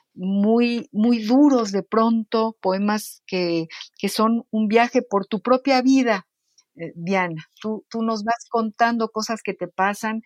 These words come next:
son un poco también en este viaje, eh, como una denuncia de, de lo que, de lo que vives, de lo que te rodea, de lo que te molesta, pero hecho poema, ¿no? Hecho,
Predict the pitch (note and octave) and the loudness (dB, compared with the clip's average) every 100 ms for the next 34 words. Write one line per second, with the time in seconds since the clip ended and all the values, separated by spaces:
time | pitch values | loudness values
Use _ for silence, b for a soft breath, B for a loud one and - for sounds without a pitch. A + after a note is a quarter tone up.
0 | B B B - A3+ A#3+ A#3 A#3 A#3 A#3 | B B B -2 0 0 0 0 0 -2
1 | F#3+ F#3+ G3+ A3 A3+ G3 A3 - A#3+ G#3+ | -4 -4 -2 -2 -2 -2 -4 0 0 2
2 | A3+ A#3+ - C4 D4 _ _ _ _ F3+ | 2 2 0 -2 -2 _ _ _ _ -6
3 | F3+ E3+ G#3 - G3 G#3+ A#3+ A#3+ G#3+ G#3 | -6 -6 -10 -6 -2 2 2 2 2 2
4 | B3+ C4+ C4 - F3+ D#3+ D#3+ - F3 E3+ | 4 4 2 -4 -8 -8 -12 -12 -10 -10
5 | - F3 E3+ F3 E3+ F3 F3 F3+ F3+ E3+ | -10 -8 -6 -8 -8 -10 -6 -4 -4 -4
6 | F3+ G3+ A#3 B3 A#3+ F3+ F3 F3 - E3+ | -2 0 2 2 0 -4 -8 -8 -10 -12
7 | - E3+ E3+ E3+ G3+ A3 A3 F#3+ F3 E3 | -8 -6 -4 -2 0 2 2 0 -8 -12
8 | E3 E3 E3 E3 F3+ A3 A3+ - A#3 - | -12 -8 -6 -4 0 0 -2 -6 -6 -8
9 | B B B B B - F#3 F#3 G3+ A3 | B B B B B -6 -2 0 0 0
10 | C4+ C4 G#3 G#3+ A#3 G#3+ F3 E3+ F#3+ G#3 | -2 -2 -2 -2 0 -2 -4 -10 -16 -14
11 | G3+ - A3+ | -12 -6 -6